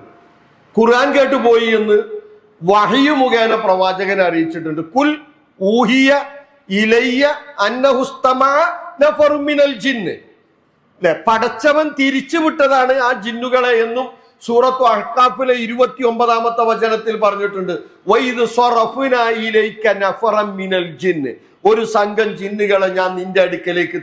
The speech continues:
തിരിച്ചുവിട്ടു. അങ്ങനെ അവരെന്ത് ചെയ്തു? ഖുർആൻ കേട്ടു. മുസ്ലിങ്ങളായവരുണ്ട്, ധിക്കാരികളുണ്ട്. ചോദിച്ചോ പ്രവാചകൻ, ആ മുസ്ലിം ജിന്നുകൾക്ക് നൽകപ്പെട്ട വ്യവസ്ഥക്കുള്ളിൽ നിന്ന്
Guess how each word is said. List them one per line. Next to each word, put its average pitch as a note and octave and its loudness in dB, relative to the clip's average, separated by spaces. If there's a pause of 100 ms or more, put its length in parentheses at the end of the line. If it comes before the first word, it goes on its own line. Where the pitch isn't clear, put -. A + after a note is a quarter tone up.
തിരിച്ചുവിട്ടു. D3+ -6 (600)
അങ്ങനെ G#3+ 2
അവരെന്ത് G3 0
ചെയ്തു? F3 -2 (1200)
ഖുർആൻ G3+ 4
കേട്ടു. D#3+ -2 (400)
മുസ്ലിങ്ങളായവരുണ്ട്, G#3 0 (840)
ധിക്കാരികളുണ്ട്. F#3+ 0 (500)
ചോദിച്ചോ F#3 2
പ്രവാചകൻ, D3 0
ആ D#3 4
മുസ്ലിം E3 -4
ജിന്നുകൾക്ക് E3+ 0
നൽകപ്പെട്ട E3+ 0 (440)
വ്യവസ്ഥക്കുള്ളിൽ G3+ 0
നിന്ന് G3 -2